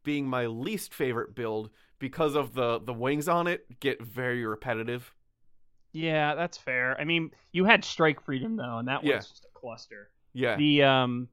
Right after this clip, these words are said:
Speaker 2: the normal Freedom is actually pretty decent 'cause it
Speaker 1: Is
Speaker 2: doesn't
Speaker 1: it?
Speaker 2: have the weird, it doesn't have the weird, like,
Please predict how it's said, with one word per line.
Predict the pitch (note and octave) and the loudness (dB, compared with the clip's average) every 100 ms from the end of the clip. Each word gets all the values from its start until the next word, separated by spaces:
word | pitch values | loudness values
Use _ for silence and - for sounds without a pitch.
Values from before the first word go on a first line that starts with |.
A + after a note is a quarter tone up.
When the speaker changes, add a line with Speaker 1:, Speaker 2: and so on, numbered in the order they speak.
| _ _ | _ _
Speaker 2:
the | C#3+ | -2
normal | C#3 E3 F#3+ F#3 | 2 2 4 2
Freedom | - C#3+ C3 B2 A#2 | 2 0 2 2 0
is | A#2 B2+ | 0 0
actually | A#2+ C3+ B2 | -2 -4 -6
pretty | C3 B2 | -6 -8
decent | B2+ B2 D3 C#3+ | -10 -14 -14 -14
'cause | C3+ A2+ | -16 -2
it | C3+ | 0
Speaker 1:
Is | D3+ | 0
Speaker 2:
doesn't | C3 | 0
Speaker 1:
it? | |
Speaker 2:
have | B2+ B2+ | -2 -4
the | A#2 | -10
weird, | A#2+ A#2 A#2+ - _ _ _ _ | -12 -12 -14 -16 _ _ _ _
it | E3 E3 | 2 6
doesn't | G3+ G3+ | 6 8
have | G3+ F#3 | 6 6
the | D#3+ | 4
weird, | C#3+ D3+ D3+ C#3+ | 4 4 2 2
like, | C3+ B2+ A#2 | 2 2 2